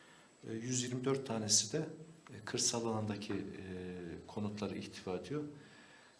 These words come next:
E, bu önemli, kırsal alanı da önemsiyoruz. E, çünkü bu yüz yirmi dört konut, e,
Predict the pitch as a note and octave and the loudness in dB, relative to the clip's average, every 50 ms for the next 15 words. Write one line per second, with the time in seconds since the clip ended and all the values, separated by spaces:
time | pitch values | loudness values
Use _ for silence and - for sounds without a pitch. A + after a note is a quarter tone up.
0 | - - G#2+ G2+ G#2 G#2 G#2 B2+ C3+ C3+ C3+ C#3 C3+ C3+ C#3 C#3 C3+ C3+ C3 A#2+ | -10 -4 0 2 2 2 4 4 4 6 6 4 4 4 4 4 4 4 2 2
1 | B2 - - - - - B2+ - - - C3+ C3 B2 B2+ C3 C3 C3 C3 B2+ A#2 | 0 -2 -6 -4 0 4 6 8 8 8 8 6 6 6 6 6 4 4 2 2
2 | - A#2+ A#2 A#2+ A#2+ A#2+ - - - C3+ C3 D3 C#3+ - - - - - G#2+ G#2+ | 2 4 4 4 6 6 6 6 6 4 4 4 4 2 2 0 -2 -6 -4 -2
3 | - - B2+ - B2+ B2+ A#2+ - - - - A#2 B2 B2+ B2 B2 B2 A#2 A#2 - | 0 0 0 2 4 4 4 4 2 -2 -4 -2 0 0 0 2 2 2 2 2
4 | B2+ B2 B2 B2+ B2+ B2+ - - B2 A#2+ A#2 A#2 - - - - - - G2 | 0 2 2 2 0 0 -2 0 0 2 2 2 0 -4 -6 -8 -8 -4 -2